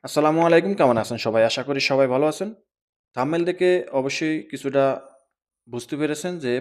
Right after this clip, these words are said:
পাসপোর্ট সংক্রান্ত আজকের এই ভিডিওটা খুবই গুরুত্বপূর্ণ ভিডিও।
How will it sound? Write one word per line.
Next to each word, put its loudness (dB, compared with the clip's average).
পাসপোর্ট -6
সংক্রান্ত -8
আজকের -8
এই -8
ভিডিওটা -4
খুবই 0
গুরুত্বপূর্ণ -4
ভিডিও। -8